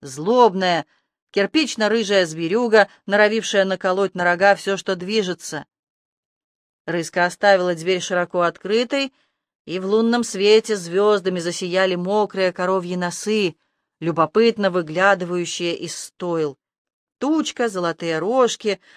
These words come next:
рыжее солнышко, крошка, Милка. Вот Милку, кстати, можно и взять. Коровка была крепенькая, спокойная, хорошо выезженная.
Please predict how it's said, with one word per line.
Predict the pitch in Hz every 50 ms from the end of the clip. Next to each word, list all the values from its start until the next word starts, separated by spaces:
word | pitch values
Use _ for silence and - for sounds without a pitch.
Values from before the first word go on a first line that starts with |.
| _ -
рыжее | 226 269 269 208 190 202 190 180
солнышко, | 180 - 233 262 285 277 262 240 226 220 - - 208 196 185 - _ _ _ _ _ _
крошка, | - 202 240 277 277 254 220 - - - 190
Милка. | 185 196 226 277 294 269 240 220 - 220 202 190 - _ _ _ _ _ _ _ _ _ _ _ _ _ _ _ _ -
Вот | 220 311 -
Милку, | 285 294 339 392 370 - 381 -
кстати, | - - 330 269 247 - 233
можно | 220 214 240 302 320 294 330
и | 302 226
взять. | 170 147 143 147 151 160 180 196 - _ _ _ _ _ _ _ _ - - -
Коровка | - 208 214 240 311 349 - - 180
была | 156 156 151 151 151
крепенькая, | - 156 190 226 247 247 202 220 202 196 - 185 175 170
спокойная, | 160 - - 165 151 - _ 165 190 226 240 226 220 208 196 185 170 - - - - -
хорошо | - 220 226 226 220 - 277 254
выезженная. | 220 208 220 254 277 269 254 233 208 202 208 220 214 214 208 202 196 190 185 196